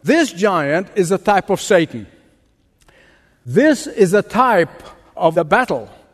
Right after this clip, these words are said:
between Satan and the Lord Jesus Christ. Hear me right on this one. Whatever your Goliath may be, whatever Goliath you have in your life, he is Satan's champion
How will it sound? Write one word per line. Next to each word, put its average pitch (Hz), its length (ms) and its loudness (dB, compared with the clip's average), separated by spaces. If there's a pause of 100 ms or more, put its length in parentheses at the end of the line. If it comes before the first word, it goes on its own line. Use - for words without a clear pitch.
(440)
between 170 400 0
Satan 196 680 -2 (180)
and 185 200 -2
the 185 60 2
Lord 202 280 4
Jesus 208 440 -4
Christ. 214 580 -8 (180)
Hear 190 140 -2
me 208 80 2
right 202 180 2
on 156 140 -2
this 156 140 -8
one. 117 180 -12 (1400)
Whatever 262 500 2
your 262 160 -2
Goliath 220 640 -2
may 202 180 0
be, 151 440 -2 (1040)
whatever 240 380 2
Goliath 226 480 0
you 196 100 0
have 214 220 2
in 220 60 -4
your 214 160 -2
life, 185 520 -4 (760)
he 233 260 2
is 233 220 2
Satan's 269 560 -2
champion 147 760 -6